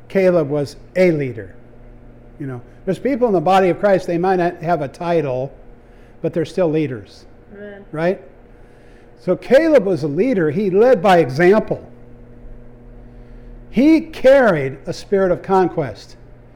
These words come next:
Speaker 1: 'Cause remember when he went into the land, he says, "Give me my mountain."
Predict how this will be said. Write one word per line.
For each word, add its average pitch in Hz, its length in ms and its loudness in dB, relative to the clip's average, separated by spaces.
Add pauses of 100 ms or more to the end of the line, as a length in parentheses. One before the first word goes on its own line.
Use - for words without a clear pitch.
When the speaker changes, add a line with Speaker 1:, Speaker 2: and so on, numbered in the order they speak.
(400)
Speaker 1:
'Cause 160 160 -4
remember 240 360 0
when 214 200 0
he 202 100 0
went 202 240 -2
into 196 220 0
the 160 120 0
land, 170 500 2 (200)
he 175 140 -2
says, 185 340 0 (340)
"Give 226 280 4
me 208 160 2
my 185 200 4
mountain." 160 560 0